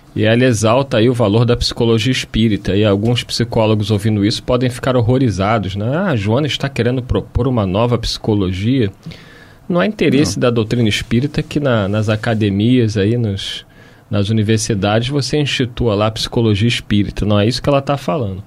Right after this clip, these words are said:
Speaker 2: Uhum.
Speaker 1: Mas ela fala das consequências dos ensinos que os espíritos nos trazem,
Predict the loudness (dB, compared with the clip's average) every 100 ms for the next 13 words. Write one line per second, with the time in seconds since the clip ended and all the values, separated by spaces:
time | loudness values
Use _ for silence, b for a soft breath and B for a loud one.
0 | B B -6 -8 B -6 0 2 4 2
1 | 2 2 2 2 -2 -2 -2 0 -2 -2
2 | 0 0 0 0 -2 0 0 0 0 -2
3 | 0 0 -2 -6 -10 -16 -4 0 2 0
4 | -6 -2 -2 -2 -4 -6 -4 0 2 2
5 | -4